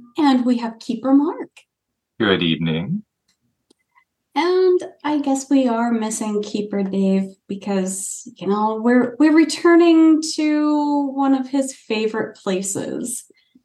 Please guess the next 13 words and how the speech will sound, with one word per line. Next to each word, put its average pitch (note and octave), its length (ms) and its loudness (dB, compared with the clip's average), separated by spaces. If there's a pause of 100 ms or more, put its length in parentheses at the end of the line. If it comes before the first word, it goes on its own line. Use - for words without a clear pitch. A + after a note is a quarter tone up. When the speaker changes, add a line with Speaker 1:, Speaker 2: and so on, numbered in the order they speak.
Speaker 1:
Tonight, A#3 500 2
we're G#3 160 -8
gonna G3+ 160 -6
be G3 140 -4
discussing G3 920 -2 (880)
Elric's D4 1120 0
next - 480 -4
adventures, - 1160 -2
Torn C4+ 460 2
Through D4 160 -2
the C#4 120 -4
Outer C#4 220 0
Dimensions. - 1160 -2